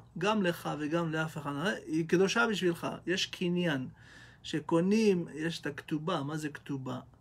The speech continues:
הרי ידוע שבאיש ואישה יש אות, מכנה משותף של אש, ואות י'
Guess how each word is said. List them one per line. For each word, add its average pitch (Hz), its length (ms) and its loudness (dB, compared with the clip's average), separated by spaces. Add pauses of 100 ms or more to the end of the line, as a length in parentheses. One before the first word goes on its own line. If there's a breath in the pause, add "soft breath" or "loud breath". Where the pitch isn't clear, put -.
(400 soft breath)
הרי 131 200 -4
ידוע 165 340 2
שבאיש 160 840 2
ואישה 165 720 0 (260)
יש 147 360 -2
אות, 143 260 -6 (120)
מכנה 151 420 -4
משותף 170 500 -2
של 143 240 0
אש, 147 480 2 (560 loud breath)
ואות 156 480 0
י' 165 140 2